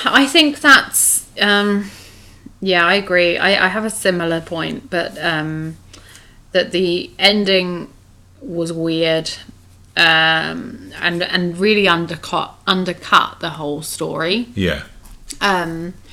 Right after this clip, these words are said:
Speaker 1: and I think it's because they tried to explain, you know, to your point, that they tried to explain him and do a bad job of it.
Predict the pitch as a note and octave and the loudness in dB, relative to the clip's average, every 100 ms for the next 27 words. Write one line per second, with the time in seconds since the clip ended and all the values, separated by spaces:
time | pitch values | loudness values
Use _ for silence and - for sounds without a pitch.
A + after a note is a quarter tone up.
0 | - - - - - G3+ G3+ G3 A3+ A3+ | -18 -18 -18 -20 -2 4 4 6 4 4
1 | A3+ A#3 A3+ G3+ G3 F#3+ G#3 G3 F#3+ - | 2 2 0 2 0 2 2 2 0 -2
2 | - F#3 F#3 - - - - G#3 F3 E3 | 2 2 2 -4 -12 -18 -8 -4 -4 -4
3 | - F#3 F3 F3 G#3+ F3 - D#3 F3+ F3 | -4 0 0 0 -2 -2 -4 -4 -2 -4
4 | - G3 F#3+ - E3 - - D#3+ E3 E3 | 0 4 4 2 -6 -6 -4 -4 -4 -6
5 | D3 C3+ - F3+ D#3+ E3+ D#3 - D3+ D3 | -8 -8 -6 -6 -4 -2 -2 0 0 0
6 | C#3 D#2+ E2 - | -6 -6 -12 -16